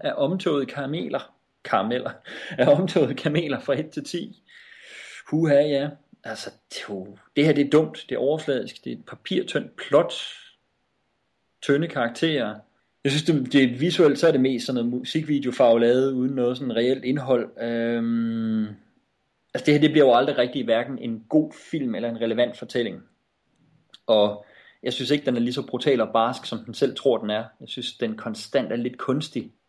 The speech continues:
Så der er ingen tvivl om, at uden for en Conan-skala vil jeg give den her langt lavere.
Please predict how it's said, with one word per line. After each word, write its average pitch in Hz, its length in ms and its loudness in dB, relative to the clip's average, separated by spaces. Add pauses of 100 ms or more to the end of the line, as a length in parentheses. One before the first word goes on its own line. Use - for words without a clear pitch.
(140)
Så 107 520 4 (480)
der - 60 2
er 117 40 2
ingen 156 180 -2
tvivl 147 280 4
om, 117 240 0
at 107 300 -2 (320)
uden 170 300 4
for 120 480 0 (460)
en 120 140 0
Conan-skala 113 800 0
vil 104 200 -4
jeg 101 100 0
give 104 180 -4
den 107 80 -2
her 104 100 0
langt 104 320 0
lavere. 92 380 -4